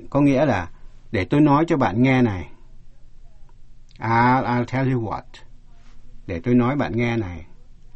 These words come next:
Và quý vị nghe câu, "How's that sound?" Nghĩa là, "How does that sound?"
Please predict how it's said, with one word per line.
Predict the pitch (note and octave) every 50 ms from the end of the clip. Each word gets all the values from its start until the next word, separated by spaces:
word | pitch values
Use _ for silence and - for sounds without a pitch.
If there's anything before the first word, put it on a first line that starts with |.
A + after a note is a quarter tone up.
| - - - - - - - - - - - - - - - -
Và | - A2 A2 -
quý | C3+ D3+ D3
vị | C3 C3 A2
nghe | G#2+ B2 C3 B2+ B2
câu, | - B2+ B2 B2 A#2+ - - - - - - - -
"How's | - B2+ B2+ B2 B2 B2+ A#2+ G2
that | C3 C3+ C3 -
sound?" | - - F3+ F3+ E3+ D3 B2 A2 F#2 - - - - - - - - - - - - - - - - - -
Nghĩa | A#2 B2 C3
là, | C3 G#2 F2 - - - - - -
"How | B2+ B2+ B2 A#2 A#2
does | B2+ B2+ B2 - -
that | B2+ A#2 -
sound?" | - - - E3 D3 A#2+ G2 D2 C2+ D2 C2+